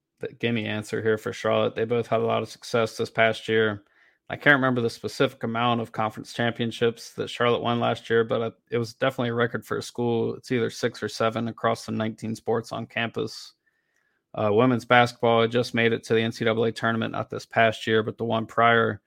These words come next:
under Kara Consuegra. She's back again, and that roster's kinda reloading. Uh, they had lost a couple star players from the N C double A tournament run, but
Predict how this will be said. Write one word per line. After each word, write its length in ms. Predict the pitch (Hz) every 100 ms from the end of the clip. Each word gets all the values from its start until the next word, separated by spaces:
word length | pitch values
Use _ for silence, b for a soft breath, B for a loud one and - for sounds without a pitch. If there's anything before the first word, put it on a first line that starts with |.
| _ _ _ _ -
under 180 | 107
Kara 340 | 107 - 120 110
Consuegra. 640 | 107 107 113 113 113 110
She's 240 | - 113
back 320 | - 110 107 -
again, 560 | - 113 110 110 107 - _ _ _ -
and 100 | 110
that 140 | 110
roster's 400 | 107 113 - 113
kinda 240 | - 113 110
reloading. 720 | 113 110 117 117 113 110 107 _ _ _ _ _ -
Uh, 80 | -
they 120 | 107
had 140 | 107 110
lost 300 | 131 135 -
a 60 |
couple 200 | - 123
star 280 | 120 127 120
players 500 | - 123 123 120 117
from 240 | - 113 110
the 100 | 110
N 120 | 113
C 100 | 117
double 200 | 110 117
A 60 |
tournament 400 | 113 117 113 110
run, 340 | 107 110 110 110
but 300 | 110 107 -